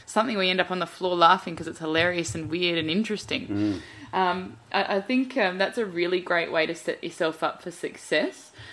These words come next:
Speaker 1: Um, and I guess, uh, something else that I wanted to touch on, in a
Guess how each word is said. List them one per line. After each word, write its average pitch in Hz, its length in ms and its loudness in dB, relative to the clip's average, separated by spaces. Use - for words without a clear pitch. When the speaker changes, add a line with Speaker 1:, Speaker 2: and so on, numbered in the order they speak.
Speaker 1:
Um, 220 240 4
and 247 100 4
I 254 80 8
guess, 381 360 0
uh, 208 360 2
something 285 380 -2
else 220 160 -2
that 339 100 -4
I 311 80 2
wanted 247 260 0
to 185 80 -10
touch - 360 -6
on, 185 160 -4
in 269 160 0
a 247 260 2